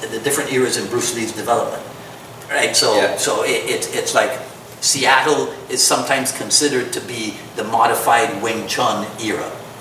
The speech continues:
Speaker 1: Um, Oakland is considered to be the Jun Fan Kung Fu era.
Speaker 2: Yeah.
Speaker 1: You see, and then
Speaker 2: Cool. <laughs>
Speaker 1: Los Angeles is the Jeet Kune Do era, because the term Jeet Kune Do was coined when he lived in,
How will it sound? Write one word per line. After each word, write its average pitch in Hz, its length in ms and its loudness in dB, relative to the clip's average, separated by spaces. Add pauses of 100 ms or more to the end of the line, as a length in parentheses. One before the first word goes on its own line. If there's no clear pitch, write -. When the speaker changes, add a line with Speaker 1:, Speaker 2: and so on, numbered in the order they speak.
(380)
Speaker 1:
Um, 98 460 4 (800)
Oakland 156 560 4
is - 100 0
considered 123 520 0
to 123 80 0
be 117 340 -4 (220)
the 110 200 -2
Jun 135 300 4
Fan 135 500 2 (160)
Kung 117 220 -4
Fu 104 420 -2
era. 98 400 -2
Speaker 2:
Yeah. 90 260 -6 (260)
Speaker 1:
You 98 60 -6
see, 98 220 0 (220)
and 104 260 -2
then 202 300 4 (520)
Speaker 2:
Cool. - 100 -8 (100)
<laughs> - 60 -14
Speaker 1:
Los - 240 2
Angeles 127 680 0 (120)
is - 180 -6
the 156 80 -10
Jeet 139 240 -10
Kune 110 120 -10
Do 120 180 0
era, - 260 -6 (240)
because 120 800 0
the 107 120 -4
term 127 300 2
Jeet 123 180 -6
Kune 107 120 -8
Do 107 120 2
was 101 180 0
coined 127 460 2 (540)
when 104 260 -2
he - 80 -2
lived - 440 -4
in, 185 160 -4